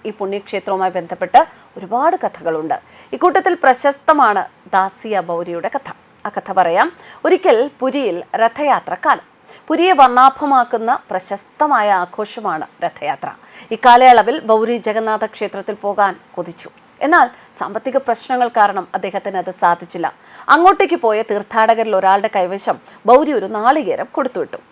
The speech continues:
"ഇത് സ്വാമിയുടെ ശ്രീകോവിലിന് മുന്നിൽ സമർപ്പിക്കണമെന്നും" ബൗരി പറഞ്ഞു. തീർത്ഥാടകൻ ആ നാളികേരം വാങ്ങിപ്പോയി. ശ്രീകോവിലിന് മുന്നിൽ ബൗരിയുടെ പേര് പറഞ്ഞ് ആ നാളികേരം ഉയർത്തിയതും അത് അപ്രത്യക്ഷമായത്രേ. ജഗന്നാഥ വിഗ്രഹത്തിന്റെ സമീപം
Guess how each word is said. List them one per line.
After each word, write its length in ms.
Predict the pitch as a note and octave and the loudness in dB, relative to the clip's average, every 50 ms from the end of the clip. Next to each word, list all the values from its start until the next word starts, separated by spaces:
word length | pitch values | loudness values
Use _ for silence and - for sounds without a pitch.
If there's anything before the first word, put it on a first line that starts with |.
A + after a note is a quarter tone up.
| _ _ | _ _
"ഇത് 300 | - E4+ F4 D#4+ - - - _ _ _ _ - | -6 2 2 4 2 2 -2 _ _ _ _ -16
സ്വാമിയുടെ 460 | - - G#3 G3 G3 G3 F#3 E3+ F3+ | -4 -2 0 0 0 -2 -4 -6 -6
ശ്രീകോവിലിന് 560 | F3 - G3+ F#3+ - - G3+ G3 F#3+ G3 F#3+ | -8 -8 -8 -10 -6 -4 -4 -4 -4 -6 -6
മുന്നിൽ 260 | F#3 F3+ F3+ F3 F#3 | -6 -6 -6 -6 -6
സമർപ്പിക്കണമെന്നും" 880 | F#3 - G3 F3+ G3+ A#3+ - C4 B3 - C4+ B3 A3 F#3+ F3 E3+ D#3+ - - | -4 -6 -6 -6 -6 -6 -6 -8 -4 -2 -2 -2 -2 -4 -8 -10 -12 -14 -8
ബൗരി 300 | F#3+ G3+ G3 F#3+ E3+ E3 | -6 -4 -4 -4 -6 -6
പറഞ്ഞു. 220 | - D#3 D#3+ D#3 F3 - _ _ _ _ _ - | -6 -6 -6 -8 -10 -16 _ _ _ _ _ -6
തീർത്ഥാടകൻ 640 | A3 A3 G#3+ - A3+ A#3+ C4 C#4+ D4+ D4+ C4 A3 - _ - | -6 -6 -2 2 4 4 4 4 4 2 0 -2 -4 _ -2
ആ 100 | G3+ G#3 | -2 0
നാളികേരം 520 | G#3+ G#3 G3 F#3 G#3 G3 F#3+ F3+ F3 G3 | 0 0 0 0 0 -2 -4 -6 -2 2
വാങ്ങിപ്പോയി. 440 | A#3 A#3+ A#3 A3+ G#3 G#3 - B3 - - _ - - - - | 2 2 2 2 -2 -6 -8 -10 -12 -14 _ -20 -20 -20 -10
ശ്രീകോവിലിന് 500 | - - D4+ - - F4 F#4 F#4 F4 F#4 | -6 -4 -4 4 6 6 6 6 4 2
മുന്നിൽ 300 | F4+ E4+ D#4 C#4+ D4 D4 | 0 0 0 0 0 0
ബൗരിയുടെ 500 | C4+ A3 A3+ G#3+ A3 A3+ B3+ D4+ D#4+ - | 4 4 6 6 6 4 2 0 -2 -2
പേര് 280 | D4+ - C4 B3 B3 B3 A#3+ | 0 2 2 4 4 4 2
പറഞ്ഞ് 200 | A#3 A3+ A3+ A3+ | 2 0 2 0
ആ 120 | G3+ G#3 | 0 0
നാളികേരം 640 | A3 G#3+ G3+ G3 G3+ A3 B3+ A#3 C4 A#3 G#3 G3+ F#3+ - | 0 0 0 0 0 0 0 0 0 -2 -2 -2 -6 -10
ഉയർത്തിയതും 600 | F3+ E3+ G3 G#3 G#3 - C#4+ C#4 G#3 F3+ D#3 - - _ - | -10 -8 -8 -8 -6 -4 -2 -2 -2 -2 -4 -8 -10 _ 0
അത് 180 | F#3 F#3+ F#3+ | 0 0 0
അപ്രത്യക്ഷമായത്രേ. 1080 | F3 - - - - - - F#3+ F#3 - G#3 - - G#3+ F#3 E3 C#3+ C3 - E3 D3+ - - _ - - - - - - | -4 -6 -6 -10 -14 -8 -8 -8 -6 -6 -8 -8 -8 -10 -10 -10 -10 -10 -10 -10 -12 -12 -14 _ -20 -20 -20 -20 -4 -2
ജഗന്നാഥ 360 | A#3 G#3+ A3+ A3+ A#3+ A#3+ A#3+ | -2 0 2 2 2 2 2
വിഗ്രഹത്തിന്റെ 580 | B3+ A#3 A#3 G#3 A#3 A3+ A#3 A#3+ B3 A#3+ A3+ B3 | 0 -2 -2 -2 -2 -2 -2 -4 -4 -4 -2 -4
സമീപം 520 | A#3+ - A#3+ G#3+ A3 A3 A3+ A3 B3 - | 0 2 2 2 2 -2 -4 -4 -4 -6